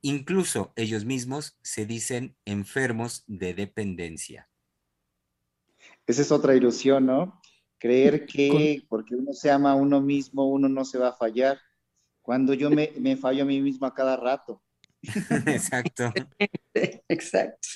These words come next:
Speaker 1: Ah,
Speaker 4: Y
Speaker 1: y,
Speaker 4: por,
Speaker 1: y
Speaker 4: y por otro,
Speaker 3: Continuaba.
Speaker 4: uy.
Speaker 1: pe-, perdón, sí, un ult-, últimas palabras de este comentario que no leí de Yesenia García. Cierra diciendo, "De tal forma que al parecer ahora desear el amor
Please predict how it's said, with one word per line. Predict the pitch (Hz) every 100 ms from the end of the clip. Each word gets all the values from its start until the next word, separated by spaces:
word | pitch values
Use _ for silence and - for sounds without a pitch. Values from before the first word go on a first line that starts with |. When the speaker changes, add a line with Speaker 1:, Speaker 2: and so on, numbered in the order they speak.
| - _ _ - - - - -
Speaker 1:
Ah, | 156 160 -
Speaker 4:
Y | 247 269 320
Speaker 1:
y, |
Speaker 4:
por, | 262 220
Speaker 1:
y | 233
Speaker 4:
y |
por | -
otro, | 247
Speaker 3:
Continuaba. | 269 156 139 123
Speaker 4:
uy. | 220 208 _ _ _
Speaker 1:
pe-, | 139 - 120
perdón, | 131 127 147 -
sí, | - 156 151
un | 156 170
ult-, | 170 151 -
últimas | 156 151 165 147 120
palabras | 127 120 127 123 101
de | 110
este | 110 131
comentario | 107 104 98 117 117 117
que | 107
no | 101 107
leí | 104 104 104 -
de | 95 90
Yesenia | 95 - 110 107
García. | 101 95 - 113 113 - _ _ - _
Cierra | - - 139 135 135
diciendo, | 127 - 143 131 113 87 - _ _ _ _
"De | 101 107 113
tal | - 185 214
forma | - 170 120 117 113
que | 110
al | 90
parecer | - 139 165 - 127 120 131 _ _ -
ahora | 107 120 143 156 160
desear | 131 120 127 110 101
el | 92
amor | 95 113 175